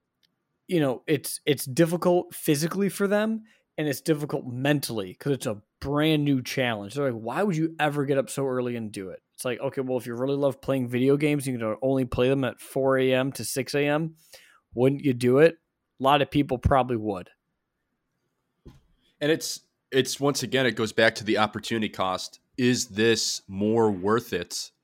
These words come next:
Speaker 2: than the things that I'm missing out on? And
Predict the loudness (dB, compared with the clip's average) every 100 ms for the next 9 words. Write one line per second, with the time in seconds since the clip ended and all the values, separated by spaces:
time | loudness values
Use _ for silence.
0 | _ _ -2 2 2 0 -6 -12 _ _
1 | -10 -4 -2 -2 -2 -2 -2 -2 -2 -2
2 | -2 -4 -10 -16 _ _ -2 0 0